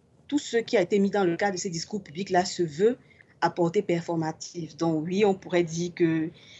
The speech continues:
les, les, les P M E, il y a eu plus de P M E créées, il y a eu un cadre incitatif, il y a eu plusieurs dispositifs qui ont été créés. Mais d'une certaine façon, lorsqu'on va au-delà de,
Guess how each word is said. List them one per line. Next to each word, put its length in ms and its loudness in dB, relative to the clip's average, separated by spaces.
les, 360 6
les, 300 -2
les 120 -8
P 140 2
M 200 4
E, 140 0
il 80 -6
y 60 2
a 60 2
eu 100 0
plus 220 -8
de 80 0
P 160 2
M 200 4
E 40 0
créées, 400 2
il 80 2
y 80 2
a 60 2
eu 140 4
un 60 0
cadre 320 -4
incitatif, 760 -8
il 100 -4
y 60 4
a 80 4
eu 120 0
plusieurs 400 -2
dispositifs 840 -8
qui 140 -4
ont 40 4
été 160 -2
créés. 460 -2
Mais 440 6
d'une 200 4
certaine 360 2
façon, 320 0
lorsqu'on 460 2
va 400 2
au-delà 560 0
de, 640 -2